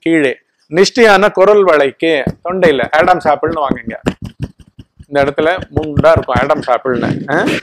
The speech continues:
அது வந்து குரல் வளைக்கு கீழே, நாபியாம், நாபியாம்னா தொப்புள் கொடி, தொப்புள்,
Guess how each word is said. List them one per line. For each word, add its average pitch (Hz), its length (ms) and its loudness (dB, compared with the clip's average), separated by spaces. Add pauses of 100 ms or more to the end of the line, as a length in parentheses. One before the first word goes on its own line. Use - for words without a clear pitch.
(320)
அது 160 240 2 (120)
வந்து 147 260 0 (380)
குரல் 202 300 4
வளைக்கு 175 300 2 (120)
கீழே, 160 300 6 (240)
நாபியாம், 160 640 4 (120)
நாபியாம்னா 160 460 0 (100)
தொப்புள் 190 320 4
கொடி, 123 180 0 (360)
தொப்புள், 170 280 -2